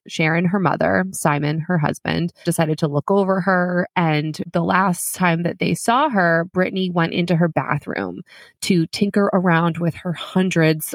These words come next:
of products. Apparently, Simon said that Brittany loved spending time in the bathroom. It was her favorite room in the house that she hated,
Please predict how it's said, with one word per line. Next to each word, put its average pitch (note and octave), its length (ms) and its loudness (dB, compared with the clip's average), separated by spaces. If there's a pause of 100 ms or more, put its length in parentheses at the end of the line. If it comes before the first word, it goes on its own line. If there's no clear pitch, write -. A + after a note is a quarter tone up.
(100)
of E3+ 200 -2
products. - 760 -4 (100)
Apparently, F3+ 560 2
Simon E3+ 340 0
said F3 240 -2
that D#3+ 180 0
Brittany D3+ 400 0 (320)
loved F#3+ 260 2
spending A#3+ 320 0
time A#3 260 0
in A3 60 2
the F#3+ 80 0
bathroom. G3+ 480 0
It F#3+ 40 -2
was E3 160 -6
her F3 140 -6 (120)
favorite F#3+ 360 0
room F#3 240 0
in F3 80 -2
the D#3+ 80 0
house D#3+ 360 0
that F3+ 140 -6
she - 260 -12
hated, G3 560 2